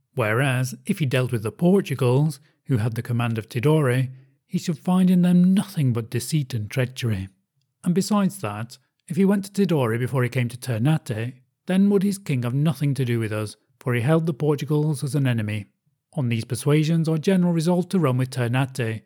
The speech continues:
where, the next day, very early in the morning, we came to anchor, and presently our general sent a messenger to the king with a velvet cloak, for a present and token that his coming should be in peace,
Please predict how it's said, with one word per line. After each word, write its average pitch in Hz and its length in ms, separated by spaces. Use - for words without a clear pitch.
where, 147 300
the 147 140
next 127 240
day, 147 360
very 165 280
early 131 180
in 120 120
the 120 80
morning, 147 380
we 151 140
came 143 280
to 135 140
anchor, 110 460
and 185 180
presently 160 440
our 160 100
general 143 300
sent 135 220
a 147 40
messenger 135 440
to 139 140
the 143 100
king 180 260
with 135 140
a 120 40
velvet 120 400
cloak, 160 500
for 117 140
a 107 40
present 143 500
and 127 140
token 180 340
that 147 160
his 120 100
coming 165 280
should 156 220
be 143 160
in 147 80
peace, 117 540